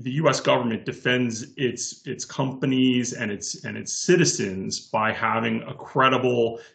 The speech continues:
nuclear defense. And then you're using nuclear deterrence to, to prevent a nuclear war. Um, and then, uh, kind of at the individual level, it wasn't that the U S government went around and provided every single individual with a, a,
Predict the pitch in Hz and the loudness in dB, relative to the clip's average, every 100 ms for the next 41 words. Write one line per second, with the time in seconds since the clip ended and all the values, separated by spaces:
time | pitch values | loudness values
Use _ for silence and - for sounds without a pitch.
0 | - 135 147 135 113 101 - - 95 - | -2 4 4 4 0 -2 -6 -8 -10 -10
1 | - - 117 120 120 117 113 113 113 110 | -12 -8 -2 0 0 0 -2 -2 -4 -4
2 | 101 139 123 - 139 147 - 175 101 - | -4 -2 -2 0 2 0 4 2 2 -4
3 | - - 120 110 - 113 123 107 - 117 | -10 -2 -2 -2 -4 -4 -4 -4 0 2
4 | 110 - 117 120 117 - 107 101 110 110 | 0 -4 -4 -4 -6 -6 -6 -4 -4 -4
5 | - - - - - - 117 113 - 139 | -6 -12 -20 -20 -18 2 4 4 0 0
6 | 131 131 131 - 123 - 135 123 117 120 | 2 2 0 -4 -8 -2 -2 0 -2 -4
7 | - 127 123 175 170 135 104 101 95 98 | -4 -2 4 4 4 0 0 -2 -2 -2
8 | 120 - - _ - 165 185 185 160 147 | -2 -4 -16 _ 0 4 4 4 2 2
9 | 143 143 131 - 127 123 120 127 120 120 | 0 0 0 0 -2 0 -4 -2 -4 -2
10 | 120 113 110 107 110 107 104 113 113 117 | -2 0 -2 -2 -4 -4 -4 -4 -4 0
11 | 117 117 - 117 110 110 110 113 113 113 | 0 0 -2 -4 0 0 0 0 0 0
12 | 101 101 - 123 120 113 113 107 104 104 | 0 -2 -2 4 4 4 0 0 -2 -6
13 | 123 104 104 - | -6 -6 -6 -8